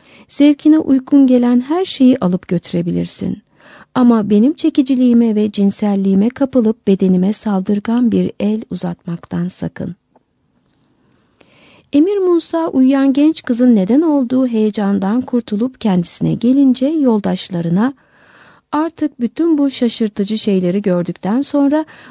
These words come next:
buralardan uzaklaşmamızın zamanı geldi.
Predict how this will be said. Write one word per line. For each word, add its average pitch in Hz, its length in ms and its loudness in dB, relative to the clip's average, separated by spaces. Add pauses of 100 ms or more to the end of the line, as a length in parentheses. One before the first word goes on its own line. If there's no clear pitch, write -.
buralardan 277 720 2
uzaklaşmamızın 202 920 0
zamanı 160 460 0
geldi. 160 500 -6